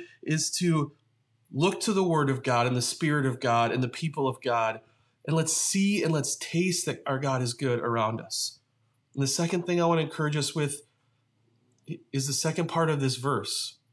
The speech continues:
It says, "Do, do everything without grumbling or arguing so that you may become blameless and pure, children of God without fault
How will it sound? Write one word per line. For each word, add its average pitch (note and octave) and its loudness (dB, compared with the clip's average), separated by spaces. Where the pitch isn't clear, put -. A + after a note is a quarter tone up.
It - -6
says, C#3 -2
"Do, D3+ -2
do D3+ 0
everything E3 4
without E3+ 4
grumbling E3 4
or E3+ 4
arguing C#3+ 4
so C#3+ -2
that C3+ 2
you C#3+ 0
may D3 4
become C#3+ 0
blameless C#3 2
and E3+ 2
pure, C3+ 2
children D3+ 2
of D3+ 0
God C3 2
without C3 0
fault C3 0